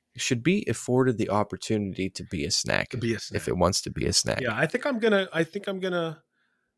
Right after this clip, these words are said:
Speaker 2: I, I, I still feel like more of a go-to type of snack would be, you know, like I said, like a handful of potato chips or something like that, a couple cookies here. But I, I'm gonna say a small portion of anything really could be a snack,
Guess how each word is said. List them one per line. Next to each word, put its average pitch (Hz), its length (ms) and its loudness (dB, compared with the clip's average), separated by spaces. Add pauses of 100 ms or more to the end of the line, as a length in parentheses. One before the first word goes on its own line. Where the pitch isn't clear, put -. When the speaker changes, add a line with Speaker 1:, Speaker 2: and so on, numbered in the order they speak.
(220)
Speaker 2:
I, 147 220 2
I, 160 60 2 (100)
I - 20 8
still 196 580 2 (160)
feel 147 480 4 (100)
like 131 200 2
more 135 240 8
of 131 80 6
a 127 60 2
go-to 127 420 4
type 127 320 -2
of 117 60 -4
snack 127 360 2
would 120 140 0
be, 113 320 -2 (340)
you 147 80 2
know, 110 140 4
like 104 120 -8
I 107 40 -8
said, 87 240 -14
like 85 120 -20
a - 40 -16
handful 101 260 -12
of 92 80 -20
potato 123 260 0
chips 107 340 -6
or 92 80 -16
something 104 240 -14
like 98 120 -14
that, 104 140 -10
a 101 40 -14
couple - 240 -12
cookies 139 360 0
here. 120 280 4 (600)
But 156 280 2
I, 143 200 4
I'm 156 160 4
gonna 175 220 4 (720)
say 147 340 4
a 131 60 0
small 160 260 4
portion 151 320 0
of 117 140 -2
anything 113 400 -6
really 92 340 -14 (460)
could 139 100 -4
be 117 120 -4
a 110 40 -6
snack, 113 480 0